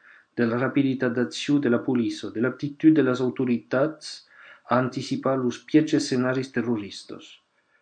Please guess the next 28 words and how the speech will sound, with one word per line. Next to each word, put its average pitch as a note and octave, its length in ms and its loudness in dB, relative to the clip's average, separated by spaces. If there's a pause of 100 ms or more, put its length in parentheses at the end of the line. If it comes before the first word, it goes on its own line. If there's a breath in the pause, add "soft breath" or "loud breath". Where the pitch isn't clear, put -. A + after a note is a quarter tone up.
(180)
Una B2+ 180 0
comissió D3+ 640 2
podria B2 260 0
decriptar C3 540 -2
les A#2 240 0
raons B2 420 -4
vertadieres B2+ 720 0
que B2 140 -4
fan C#3 240 -2
que C3 120 -2
l'estat B2+ 280 -4
francès A#2 600 -4
ja B2+ 220 2 (440 loud breath)
era A#2 180 -2
militarment B2+ 680 2
present B2 360 0
en A2+ 160 0
Síria A#2+ 460 0
sense C3+ 260 -4
que - 80 -8
ho - 40 -6
sabessin B2 540 0
la B2 100 0
major A#2+ 340 -2
part - 180 -2
de A#2+ 80 -2
la G#2+ 140 0
població. G#2 640 -6